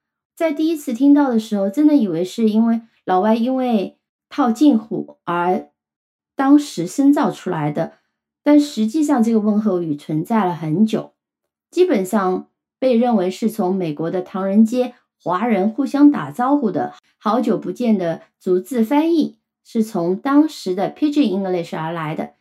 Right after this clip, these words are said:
Pidgin English，这是我们今天分享的最后一个有意思的一个话题。Pidgin English 有时候被翻译成白鸽英语，因为 Pidgin 这个发音和 pigeon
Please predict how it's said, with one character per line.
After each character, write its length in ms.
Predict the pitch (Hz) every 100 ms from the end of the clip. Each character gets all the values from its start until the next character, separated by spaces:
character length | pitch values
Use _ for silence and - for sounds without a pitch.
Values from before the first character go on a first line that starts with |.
| _ _
Pidgin 360 | 359 370 339 254
English， 580 | 220 208 190 170 160 - _ _
这 80 | -
是 140 | 233 240
我 60 |
们 120 | 190
今 140 | 185 220
天 180 | 226 220
分 180 | 247
享 200 | 233 196
的 80 | 170
最 180 | - 294
后 220 | 294 302
一 140 | 226 185
个 320 | 208 202 208 _ _
有 180 | - 175
意 160 | 190 262
思 160 | 220
的 80 | 190
一 140 | 175 170
个 320 | 170 165 151
话 240 | - 175
题。 280 | 147 - 139
Pidgin 460 | - 339 370 311 240
English 420 | 208 180 180 -
有 140 | 180
时 180 | 165 220
候 200 | 220 226
被 240 | 220 214
翻 300 | 185 226 240
译 60 | 226
成 340 | 214 180 202 - _ _
白 220 | 170 170
鸽 200 | 233 254
英 260 | 254 277
语， 220 | 247 160 - _ -
因 100 | 294
为 120 | 285
Pidgin 480 | 311 339 302 220 180
这 160 | 233
个 300 | 196 175 180 - _ _
发 200 | 277 269
音 240 | 277 285
和 260 | 294 208 -
pigeon 500 | - 311 285 180 147